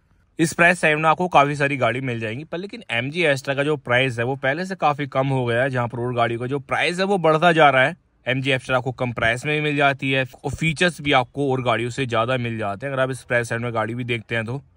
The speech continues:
एक तो प्राइस कम हो गया, लुक्स भी बढ़िया लगते हैं गाड़ी के देखने में। अगर आप इंटीरियर भी देखेंगे, तो काफी प्रीमियम इस कार का इंटीरियर रहने वाला है।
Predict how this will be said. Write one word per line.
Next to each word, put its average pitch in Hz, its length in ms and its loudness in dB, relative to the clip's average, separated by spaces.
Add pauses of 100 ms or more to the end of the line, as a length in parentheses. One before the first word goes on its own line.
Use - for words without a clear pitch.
(260)
एक 156 120 -6
तो 180 120 2
प्राइस 135 300 2
कम 151 140 2
हो 139 140 0
गया, 143 200 -6
लुक्स 147 400 -6
भी 190 180 0
बढ़िया 147 320 0
लगते 156 260 0
हैं 151 100 4
गाड़ी 135 200 4
के 147 100 0
देखने 131 340 -4
में। 139 60 0
अगर 139 140 2
आप 135 80 2
इंटीरियर 127 340 -2
भी 135 80 -4
देखेंगे, 120 260 -4
तो 143 80 -10
काफी 123 360 -4
प्रीमियम 123 440 -8
इस 127 100 -10
कार 120 180 0
का 127 120 -4
इंटीरियर 123 440 0
रहने 113 240 2
वाला 120 240 4
है। 123 140 0